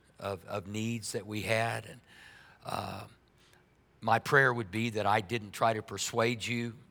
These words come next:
to do those things, but inform you of what we needed and that you were persuaded by the Spirit of God. Churches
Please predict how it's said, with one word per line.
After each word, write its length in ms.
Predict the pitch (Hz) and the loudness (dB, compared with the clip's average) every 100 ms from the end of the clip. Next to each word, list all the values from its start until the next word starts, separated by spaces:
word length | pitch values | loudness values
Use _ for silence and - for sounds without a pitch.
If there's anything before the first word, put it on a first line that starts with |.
| - | -10
to 120 | 113 | -4
do 160 | 113 117 | -2 0
those 240 | 117 - | 0 0
things, 240 | 117 117 | 0 -2
but 200 | - 113 - - | -4 -8 -8 -6
inform 520 | 113 - 120 117 113 | -6 -4 -2 -2 -2
you 120 | 113 | -4
of 100 | 98 | -2
what 160 | 110 98 | -2 0
we 120 | 110 | -2
needed 400 | 104 113 120 110 | 0 2 2 2
and 140 | 104 | 0
that 100 | 101 | -2
you 160 | 107 107 | -4 -4
were 100 | 101 | -6
persuaded 600 | 117 - - 110 110 101 | -4 -4 0 2 2 0
by 140 | 104 | 0
the 80 | 101 | 0
Spirit 360 | - 117 117 98 | -6 -4 -6 -6
of 100 | 92 | -2
God. 360 | 101 107 127 - _ - - - - - - | 2 2 -2 -12 _ -20 -20 -20 -20 -20 -6
Churches 680 | - 202 208 170 127 - | 0 2 2 0 -2 -2